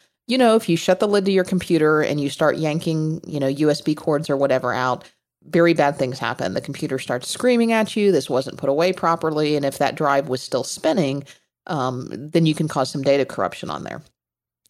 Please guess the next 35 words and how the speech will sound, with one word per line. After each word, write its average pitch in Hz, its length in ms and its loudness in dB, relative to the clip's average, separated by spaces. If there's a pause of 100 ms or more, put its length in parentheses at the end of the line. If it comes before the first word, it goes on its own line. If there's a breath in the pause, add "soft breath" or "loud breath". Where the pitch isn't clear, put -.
(120)
So 165 420 4 (400 loud breath)
what 226 340 2 (200)
Jettison 214 520 2
does 135 480 2 (120)
is 156 360 0 (380 loud breath)
you 180 220 0
can, 165 500 0 (120)
um, 78 360 -8
set - 340 -2
Jettison 190 540 2
to - 140 -4 (100)
automatically 170 800 2
eject 165 580 0 (100)
all 165 240 4
of 202 100 -2
the 175 140 2
external 151 400 -2
drives 147 360 0
that 151 100 -4
are 143 40 -4
connected 151 600 -2
as 151 100 -4
soon 170 220 0
as 156 120 -2
your 143 100 -6
computer 143 420 -4
goes 131 280 -2
to - 100 -16
sleep, 135 480 -6 (400 soft breath)
and 170 120 2
then 160 120 2 (140)
automatically 175 600 4
remount 170 500 2
those 131 220 0
drives 123 420 0